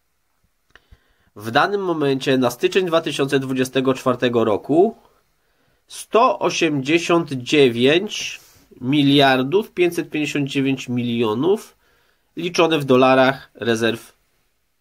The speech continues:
walutowych. Proszę sobie wyobrazić, że w grudniu, bodajże to był gru-, w grudniu, mieliśmy tych rezerw więcej. Więc powstaje pytanie, czy za te rezerwy żeśmy kupili złoto, czy była interwencja?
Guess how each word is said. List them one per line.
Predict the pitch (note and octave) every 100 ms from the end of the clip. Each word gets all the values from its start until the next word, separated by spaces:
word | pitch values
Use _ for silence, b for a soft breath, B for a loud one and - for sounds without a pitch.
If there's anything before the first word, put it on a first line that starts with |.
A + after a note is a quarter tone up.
| _
walutowych. | G2+ A2+ A2 - - - _ _ _ _ _ _ _ _ _ _ _ _ _ _ _ _ _ _ _ _
Proszę | - G3+
sobie | G3+ F#3
wyobrazić, | F3 F3+ D#3+ E3 C#3 F3 F3
że | E3
w | D#3+
grudniu, | D#3 D#3+ C3 C#3 D#3+ G3+ D#3 B B B B A2+
bodajże | B2+ C3+ C3 B2+
to | C3
był | B2 B2
gru-, | B2+ C3+ C3 - G#2
w | A#2
grudniu, | B2 C#3 A2 A#2 D#3+ G#3 b b b -
mieliśmy | B2+ B2+ B2+ C#3
tych | C#3 C#3
rezerw | B2+ B2 C3+ C#3
więcej. | F#3 C#3+ A#2+ - - -
Więc | A#2 B2
powstaje | B2+ - C#3 B2+
pytanie, | B2 C#3 C#3 G#2 F2
czy | C#3+
za | A#2 C3+
te | C3 B2
rezerwy | A2+ B2+ B2 A#2+
żeśmy | A#2+ A#2+
kupili | A#2+ A#2+ A#2
złoto, | A2 B2+ D3 G#3
czy | C#3+
była | C3 C3
interwencja? | A#2+ A#2+ A#2 G#2+ F2 -